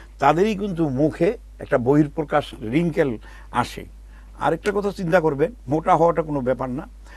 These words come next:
আপনার খাদ্যাভ্যাসের মধ্যে সহজপাচ্য খাবার খাবেন, সুস্থ থাকবেন, সুন্দর থাকবেন, ভালো থাকবেন।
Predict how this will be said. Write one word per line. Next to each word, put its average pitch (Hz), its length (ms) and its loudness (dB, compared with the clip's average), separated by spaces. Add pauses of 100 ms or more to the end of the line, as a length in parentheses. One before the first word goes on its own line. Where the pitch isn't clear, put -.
(180)
আপনার 156 400 -2 (340)
খাদ্যাভ্যাসের 175 640 2
মধ্যে 170 260 -2
সহজপাচ্য 185 680 0
খাবার 156 300 2
খাবেন, 165 280 -4 (600)
সুস্থ 156 240 -2
থাকবেন, 170 400 -2
সুন্দর 156 320 0
থাকবেন, 123 420 -6
ভালো 127 200 0
থাকবেন। 85 320 -12